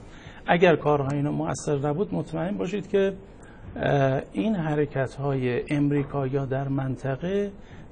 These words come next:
در واقع بهانه‌ای بوده برای کشوندن این ناامنی‌ها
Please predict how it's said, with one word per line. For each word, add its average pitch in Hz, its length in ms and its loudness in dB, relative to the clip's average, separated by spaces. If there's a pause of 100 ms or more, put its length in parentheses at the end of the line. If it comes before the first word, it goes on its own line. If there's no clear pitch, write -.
(140)
در 139 280 2
واقع 143 400 0 (180)
بهانه‌ای 151 600 0
بوده 185 320 0
برای 190 480 2
کشوندن 156 680 0
این 220 160 0
ناامنی‌ها 175 920 -2